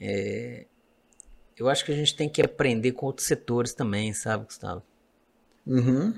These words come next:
Speaker 1: Acho que a gente tem que aprender com outros setores também. É, o que que eu tô querendo dizer com isso? Que significa que tem outros setores que são, tem uma, acho que tem outros setores que já se, se, como é que fala?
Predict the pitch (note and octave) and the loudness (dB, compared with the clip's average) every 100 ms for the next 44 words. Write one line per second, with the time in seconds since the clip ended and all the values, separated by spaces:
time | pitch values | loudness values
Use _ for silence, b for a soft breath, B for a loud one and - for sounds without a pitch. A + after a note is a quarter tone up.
0 | - - - B2 - A#2+ B2 B2+ A2+ A2+ | -6 -10 -4 -4 -2 0 2 2 0 0
1 | A#2+ - - B2+ - G#2 G2 - G2 F#2 | -2 -2 -2 -2 0 0 0 -4 -6 -6
2 | G2+ - _ _ _ _ _ _ _ _ | -10 -14 _ _ _ _ _ _ _ _
3 | _ - G2+ G2 G2 F#2+ F#2+ G2+ G2+ - | _ -6 -2 0 0 0 -2 -2 -4 -8
4 | - - _ _ - D#3 D3+ B2 B2 A#2 | -12 -16 _ _ -12 -4 -4 -2 -2 0
5 | A2 - G2+ - - - A2+ A2 C#3+ C3 | -2 -2 -4 -4 -6 -6 -4 -4 -4 -2
6 | A#2+ A2 - F#2+ A2+ G#2 - - G#2 G2 | -2 0 -2 0 0 0 -2 -2 -2 -2
7 | F#2 F#2 G2+ G#2 G2+ _ _ _ _ - | -4 -8 -12 -14 -20 _ _ _ _ -20
8 | _ - G#2 G2+ G2 F#2 F#2 - b b | _ -4 -2 0 0 -2 -4 -10 b b
9 | b C#3 - F#3 F3 D3 E3 D#3 D#3+ C#3 | b 2 4 4 6 6 6 4 4 8
10 | D#3 - - D3+ - - - D#3+ D3 B2+ | 8 8 4 2 0 0 2 4 4 2
11 | F#3+ - - G#2+ F#2+ - | -2 0 4 6 4 -4